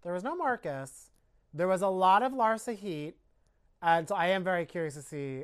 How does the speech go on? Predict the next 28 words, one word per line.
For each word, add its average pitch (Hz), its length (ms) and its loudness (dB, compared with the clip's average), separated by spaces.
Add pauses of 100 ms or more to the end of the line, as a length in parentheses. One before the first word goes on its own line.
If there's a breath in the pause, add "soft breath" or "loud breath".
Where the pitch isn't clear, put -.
(120)
what 139 180 -10
is 127 80 -12
gonna 135 140 -10
go 135 120 -8
on 127 140 -8
there. 165 140 -6
And 175 80 -4
I 170 60 -2
love 165 200 -4
you 180 80 -6
talking 180 220 -6
about 170 140 -6
how 165 100 -6
Julia 147 320 -8
spilled 147 240 -12
tea 151 140 -12
to 147 60 -8
Dorinda, 139 520 -6 (260 soft breath)
because 160 160 -6
I 175 80 0
always 160 240 0
get 202 160 -8
so 175 120 -2
invested 156 440 -6
what 143 380 -6
the 147 80 -6
ladies 147 280 -4
do 131 540 -6